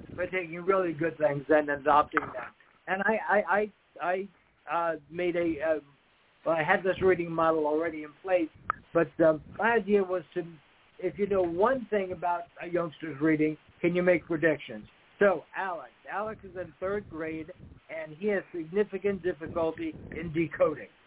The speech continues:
And we say decoding accuracy because there's two parts of decoding. Decoding accuracy, can Alex read the word? And decoding automaticity, which means how quickly can he read them, okay? Now, it's,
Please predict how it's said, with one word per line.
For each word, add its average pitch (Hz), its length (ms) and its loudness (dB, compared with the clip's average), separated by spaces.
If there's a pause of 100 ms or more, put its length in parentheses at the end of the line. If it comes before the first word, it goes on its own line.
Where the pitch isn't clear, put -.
(420)
And 170 100 2
we 175 120 2
say 196 120 6
decoding 196 520 4
accuracy 170 720 -6
because 156 320 -12
there's - 120 -16 (100)
two - 60 -18 (120)
parts 160 260 -6
of 160 140 -14
decoding. 151 520 2 (340)
Decoding 165 460 2
accuracy, 180 640 -10 (300)
can 165 200 -6
Alex 160 360 -4
read 160 240 -6
the 175 100 -4
word? 180 320 -4 (420)
And 160 160 -14
decoding 170 420 -8 (120)
automaticity, 160 1080 -2 (340)
which 165 200 -2 (120)
means 156 260 -4 (400)
how 156 180 6
quickly 170 400 0 (180)
can 139 200 -14
he 123 100 -18
read 120 140 -16 (140)
them, - 100 -12 (260)
okay? 151 360 0 (500)
Now, 165 400 4
it's, 165 180 -8